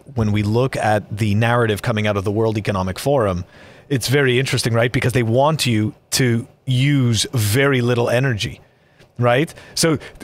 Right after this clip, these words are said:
in-, indirectly, <laughs> maybe they're just telling you that, look,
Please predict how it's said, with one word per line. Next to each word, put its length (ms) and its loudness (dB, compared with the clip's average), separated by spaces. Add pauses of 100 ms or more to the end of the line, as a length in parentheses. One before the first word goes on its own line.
in-, 380 2
indirectly, 800 2
<laughs> 220 0
maybe 280 0
they're 140 2
just 260 0
telling 320 4
you 100 2
that, 140 2
look, 240 2